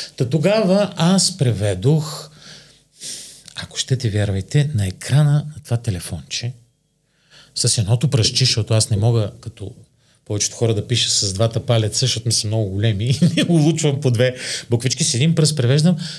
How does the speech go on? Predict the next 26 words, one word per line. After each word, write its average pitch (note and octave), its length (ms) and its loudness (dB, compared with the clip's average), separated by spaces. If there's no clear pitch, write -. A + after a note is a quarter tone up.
някъде D#3+ 580 4
за - 140 -2
четири D#3+ 340 0
дни C#3+ 140 4
около C3+ 340 0
сто C3 420 0
и A#2+ 40 -8
петдесет G#2+ 500 0
страници A2+ 640 2
текст. - 360 -2
Може C3 220 2
би B2+ 120 2
бяха B2 320 0
по G#2+ 140 -6
петнайсет, A#2+ 560 0
шестнайсет B2 840 0
поста A#2+ 460 0
на G2 120 -2
ден A#2 380 2
и C#3 40 -6
хората C#3+ 280 -2
почнаха C3 320 -2
да C3+ 80 0
се B2 160 0
тълпят A#2 920 -6
в G#2 160 -4